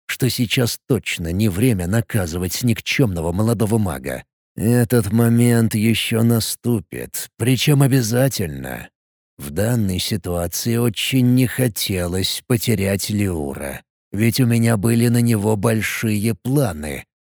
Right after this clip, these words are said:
И из двух магов он вызывал у меня хоть небольшую талику доверия, в отличие от глупого и недалёкого Тоталема Со,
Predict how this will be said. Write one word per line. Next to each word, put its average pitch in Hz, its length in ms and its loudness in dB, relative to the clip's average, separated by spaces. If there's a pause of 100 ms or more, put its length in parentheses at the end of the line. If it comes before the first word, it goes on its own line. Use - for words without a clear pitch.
(260)
И 131 180 6
из 117 160 4
двух 147 340 6
магов 101 520 2
он 156 220 6
вызывал 120 420 4
у 123 60 6
меня 127 260 4
хоть 143 260 2
небольшую 139 840 4
талику 135 420 4
доверия, 104 720 2 (220)
в 76 140 -2
отличие 92 720 0
от 95 100 0
глупого 95 560 2
и 92 180 2
недалёкого 107 640 4
Тоталема 98 480 0
Со, 67 460 -6